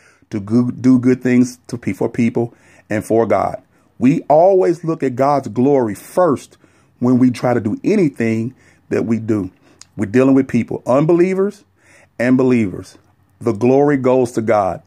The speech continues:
Again, we are his workmanship. Again, we are his tool. We're his clay. He makes some for honor, some for dishonor. But even the one for dishonor, as we know in Nebuchadnezzar, gives glory to God because he can be used by God too. There's nothing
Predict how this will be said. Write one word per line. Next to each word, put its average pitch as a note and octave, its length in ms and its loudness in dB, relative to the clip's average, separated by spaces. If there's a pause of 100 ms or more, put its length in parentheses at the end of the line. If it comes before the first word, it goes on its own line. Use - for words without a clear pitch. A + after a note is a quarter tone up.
Again, A2 400 0 (340)
we G#2 280 -2
are B2+ 80 2
his C#3 200 0
workmanship. C3 720 -2 (100)
Again, A2 420 0
we G2 180 -2
are A2 80 2
his C3+ 180 2
tool. C3 400 2 (340)
We're F#2 180 -6
his G#2+ 220 -4
clay. G#2+ 340 -2 (320)
He A2+ 140 -6
makes A2 220 -2
some C3+ 200 0
for - 160 -4
honor, D#3+ 380 0 (220)
some D3 320 -2
for D3 80 -2
dishonor. C3+ 560 0 (340)
But - 240 -4
even F3 320 0
the C#3 80 2
one C#3 260 2
for - 120 -4
dishonor, A#2 580 -2
as G#2 160 -6
we A2+ 80 2
know B2 160 2
in A#2 80 4
Nebuchadnezzar, A#2+ 680 0 (460)
gives A#2+ 260 2
glory A#2 380 2
to G2+ 100 -4
God G#2+ 380 -2
because G#2+ 340 -2
he E3 300 -2
can C#3+ 160 0
be B2 80 2
used A#2+ 400 2
by G#2+ 140 0
God G#2+ 360 0
too. - 220 -6 (400)
There's B2 260 -2
nothing G#3+ 1040 0